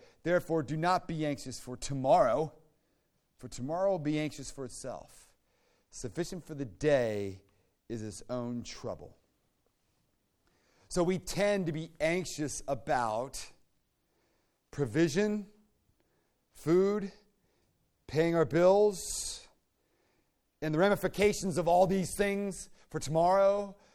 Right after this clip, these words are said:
the next day, and the next day, and the next day, right?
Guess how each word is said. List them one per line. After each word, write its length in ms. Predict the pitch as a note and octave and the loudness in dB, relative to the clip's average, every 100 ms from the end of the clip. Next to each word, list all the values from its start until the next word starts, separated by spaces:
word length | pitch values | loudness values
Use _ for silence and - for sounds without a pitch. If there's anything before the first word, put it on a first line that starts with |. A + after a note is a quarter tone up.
| _ _ _ | _ _ _
the 80 | - | -4
next 280 | D3+ G3+ - | 2 2 4
day, 440 | G3+ F#3+ F3+ F#3 F3+ | 6 6 6 0 -8
and 120 | C#3 C#3+ | -8 -2
the 40 | |
next 280 | D#3 G3 - | 4 4 6
day, 400 | G#3+ G3 F#3 F3 E3 | 6 8 6 2 -6
and 120 | - E3 | -4 0
the 60 | |
next 300 | F3 G3+ - | 4 4 4
day, 260 | - C3 - - _ _ _ _ _ _ _ | 0 0 -2 -18 _ _ _ _ _ _ _
right? 340 | F#2 C3 F3+ | -8 -8 -8